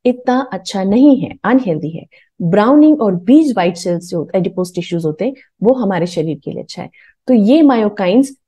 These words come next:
ब्राउनिंग में भी हेल्प करता है एडिपोज टिश्यू के। तो इससे आप क्या समझते हैं? इससे निष्कर्ष है कि आप अपने दिनचर्या में, जीवन शैली में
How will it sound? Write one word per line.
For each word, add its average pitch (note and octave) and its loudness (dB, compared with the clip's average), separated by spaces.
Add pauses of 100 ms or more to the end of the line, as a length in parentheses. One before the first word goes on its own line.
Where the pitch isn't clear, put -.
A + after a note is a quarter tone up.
(120)
ब्राउनिंग A3+ 2
में A3+ 4
भी F3+ -10
हेल्प E3 -4
करता D#3 -6
है B3+ 0
एडिपोज F3 -6
टिश्यू - -18
के। - -20 (400)
तो C#4+ 0
इससे E4 -2 (100)
आप F#3 -10
क्या A#3 2
समझते A3+ -4
हैं? - 4
इससे A3 -6
निष्कर्ष B3+ -2
है G3+ 0
कि G#3 -4
आप G#3 -8
अपने G#3+ -6 (400)
दिनचर्या G#3+ 2
में, F#3+ 0
जीवन F#3+ -2
शैली G#3 -2
में E3+ -6